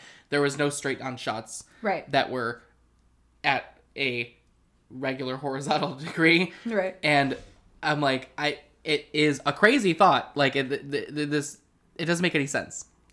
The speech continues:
Speaker 2: Right.
Speaker 1: But it it just bothers me. I, I, I can't explain it any further. It bothers me. I don't like it. So that's why, that's part of why I didn't like the cinematography. However, I will say that the, um, the color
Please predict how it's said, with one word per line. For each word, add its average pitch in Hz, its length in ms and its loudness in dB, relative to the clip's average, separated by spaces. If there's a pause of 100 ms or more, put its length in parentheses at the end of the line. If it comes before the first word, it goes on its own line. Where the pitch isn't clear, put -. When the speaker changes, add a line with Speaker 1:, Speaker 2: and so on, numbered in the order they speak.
(180)
Speaker 2:
Right. 156 220 -2
Speaker 1:
But - 320 4 (100)
it 147 180 0 (360)
it 143 200 -2
just - 400 -4
bothers 160 440 -6
me. 160 280 -8 (360)
I, 131 220 -6 (560)
I, 127 360 0 (600)
I 139 80 -4
can't 165 240 -2
explain 170 320 0
it - 20 0
any 160 160 -2
further. 131 640 -4
It 131 140 -4
bothers 151 320 2
me. 156 120 0
I 139 40 2
don't 131 140 -4
like 135 200 -4
it. - 240 -6
So 143 120 0
that's 131 180 0
why, 131 160 -2
that's 135 380 -2
part 147 260 0
of 135 60 -6
why 131 120 0
I 131 40 -2
didn't 131 180 -8
like 131 260 -6
the 135 100 -8
cinematography. 117 520 -6 (240)
However, 170 560 0 (500)
I 151 120 0
will 220 260 2
say 139 480 -6
that 131 520 0
the, 135 640 -2
um, 131 360 -4 (140)
the 135 80 -6
color 202 640 -6